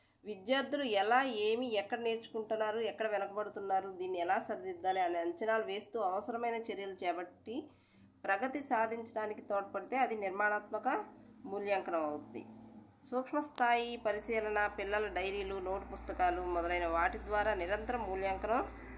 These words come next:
జరుగుతుంది. ఓకే, ఒక్కసారి చూడండి, నేను బిట్స్లోకి వెళ్ళిపోతాను.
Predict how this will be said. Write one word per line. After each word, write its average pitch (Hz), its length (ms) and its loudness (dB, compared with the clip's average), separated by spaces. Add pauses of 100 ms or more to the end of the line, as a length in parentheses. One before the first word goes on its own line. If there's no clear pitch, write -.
(240)
జరుగుతుంది. 165 540 0 (1300)
ఓకే, - 340 -14 (1800)
ఒక్కసారి 170 600 -8
చూడండి, 160 360 -8
నేను 165 220 -4
బిట్స్లోకి 196 480 -8
వెళ్ళిపోతాను. 165 880 -8